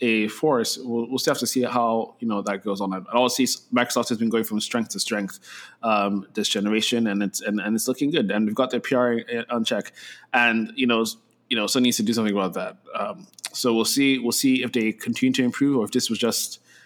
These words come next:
a last-ditch attempt to get some positive news out there before they crash and burn. We shall see.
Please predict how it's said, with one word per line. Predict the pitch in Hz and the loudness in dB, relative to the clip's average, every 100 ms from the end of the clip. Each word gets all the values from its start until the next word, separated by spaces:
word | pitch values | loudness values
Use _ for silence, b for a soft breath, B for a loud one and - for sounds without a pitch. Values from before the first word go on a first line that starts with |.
| b _ | b _
a | 107 98 | 0 2
last-ditch | 101 107 - 113 | 2 0 0 -2
attempt | 107 - 104 - | -2 -2 -2 -2
to | 101 | -2
get | 98 | -2
some | 101 95 | -4 0
positive | 131 127 120 | 2 2 2
news | 113 | 2
out | 117 104 | 0 0
there | 113 107 | 0 0
before | 98 - 101 | -2 -4 -4
they | 95 | -2
crash | 104 - | -2 -4
and | 98 | -6
burn. | 92 - - B B B - | -10 -14 -20 B B B -2
We | 120 | 0
shall | 113 101 | 2 2
see. | 95 92 92 | 0 -6 -8